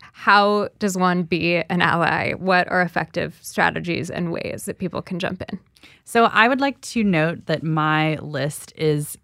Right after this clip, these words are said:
Speaker 2: informed by actual conversations and experiences I've had with men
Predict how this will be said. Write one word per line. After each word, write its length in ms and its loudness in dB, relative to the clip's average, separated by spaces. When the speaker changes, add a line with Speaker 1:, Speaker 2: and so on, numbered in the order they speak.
Speaker 2:
informed 880 0
by 640 -2
actual 280 2
conversations 600 0
and 80 -2
experiences 500 -4
I've 160 -4
had 160 -6
with 160 -4
men 320 0